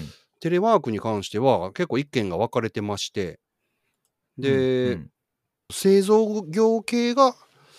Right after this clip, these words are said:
Speaker 1: テレワークちょっとやめる方-、やめるって言っても百パーやめるわけじゃないんですけど、例えば今まで五割出社目標って言ってたのが、だから七割からみたいな感じで、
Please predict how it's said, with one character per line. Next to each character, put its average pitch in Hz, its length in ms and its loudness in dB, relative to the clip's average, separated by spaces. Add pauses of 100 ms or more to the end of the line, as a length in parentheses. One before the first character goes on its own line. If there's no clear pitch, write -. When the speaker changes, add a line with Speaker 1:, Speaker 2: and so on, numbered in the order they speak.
(480)
Speaker 1:
テ 131 100 0
レ 131 60 4
ワ 147 120 6
ー - 20 0
ク 95 200 -8
ち - 80 -6
ょ - 20 -6
っ - 40 -8
と 90 240 -6 (600)
や 151 120 0
め 175 100 4
る 156 80 4
方-、 143 240 2
や 175 100 0
め 285 100 4
る 294 60 4
っ - 20 -2
て - 100 -4
言 - 20 -8
っ - 0 -
て 113 60 0
も 101 100 -2
百 143 180 -2
パ 311 80 8
ー - 20 8
や 143 60 6
め 120 80 4
る 123 40 4
わ 120 60 6
け 104 60 -4
じ 95 60 -6
ゃ - 20 -4
な 104 60 -2
い 104 40 -2
ん - 20 -10
で 87 80 -10
す - 80 -18
け 92 80 -8
ど、 98 240 -4 (420)
例 165 200 -2
え 175 40 4
ば 131 80 4
今 123 140 2
ま 117 60 0
で 98 200 -4
五 175 120 2
割 208 360 4 (160)
出 160 160 -6
社 139 180 0
目 147 180 0
標 113 220 0
っ - 20 -2
て - 100 -12
言 98 60 -4
っ - 20 -8
て - 60 -6
た 107 80 -4
の 113 100 -2
が、 160 100 4
だ 117 80 0
か 98 40 0
ら 95 40 -2
七 160 200 4
割 131 160 4
か 104 100 -2
ら 85 180 -4 (240)
み 127 100 -8
た 113 100 -2
い 95 40 -2
な 90 80 -6
感 101 160 -6
じ 85 80 -10
で、 104 160 -10